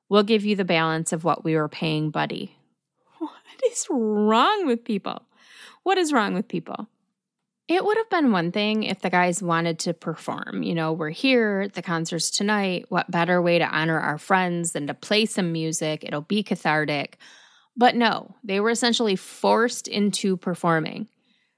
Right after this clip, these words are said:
The Winter Dance Party didn't stop even when its three headliners died in the middle of the tour. Not a single show was canceled. On February fifth,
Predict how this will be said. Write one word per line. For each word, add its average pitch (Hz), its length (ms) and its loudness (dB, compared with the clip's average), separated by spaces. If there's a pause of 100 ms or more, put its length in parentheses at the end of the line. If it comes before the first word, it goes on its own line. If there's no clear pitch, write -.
(160)
The 196 100 -2
Winter 247 240 4
Dance 220 300 0
Party 196 300 0
didn't 202 360 0
stop 156 420 0 (160)
even 254 320 2
when 277 160 4
its - 240 -4
three 247 460 2
headliners 202 880 0
died 202 760 0
in 233 280 2
the 220 80 4
middle 202 380 2
of 180 280 -4
the 180 80 -2
tour. - 500 -4 (380)
Not 202 280 4
a 202 120 0
single 240 880 2
show - 680 0 (240)
was 180 160 -4
canceled. 170 580 -4 (840)
On 185 160 2
February 226 460 4
fifth, 233 380 -2